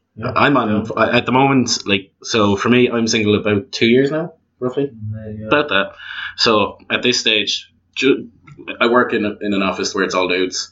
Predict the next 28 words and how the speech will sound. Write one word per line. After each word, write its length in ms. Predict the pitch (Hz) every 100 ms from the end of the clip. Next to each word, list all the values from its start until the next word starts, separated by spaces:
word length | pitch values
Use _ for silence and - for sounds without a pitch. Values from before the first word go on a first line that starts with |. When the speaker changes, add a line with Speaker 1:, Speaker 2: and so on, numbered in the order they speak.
| _
Speaker 2:
I 60 | 95
play 180 | 98 90
soccer. 560 | - 98 101 92 92 -
I'm 120 | 95
around 320 | 92 92 90
dudes. 480 | 90 92 95 - - _ _ _
I 120 | 92 95
Speaker 1:
Oh, 60 | -
wow. 40 | -
Speaker 2:
don't 280 | 117 110 104
have 320 | 104 95 - _
the 80 | 104
opportunity 500 | 90 - 104 98 98
really 420 | 98 101 98 98 92 -
most 320 | 98 98 -
of 80 | 101
the 80 |
time 220 | 95 101 98
to 100 | 98
meet 160 | 90
women. 300 | 98 104 104 -
Speaker 1:
Yeah. 80 | -
Speaker 2:
So 220 | - 110
for 100 | 104
me, 320 | 104 107 101 -
online 280 | 101 95 95
dating 460 | 101 98 98 95 92
is, 400 | 92 85 -